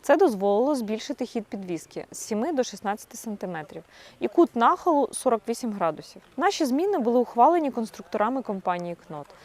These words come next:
На даний момент компанія Knot надала артикульні номери новим деталям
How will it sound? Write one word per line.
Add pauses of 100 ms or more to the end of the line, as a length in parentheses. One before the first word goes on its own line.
(180)
На
даний
момент
компанія
Knot
надала
артикульні
номери
новим
деталям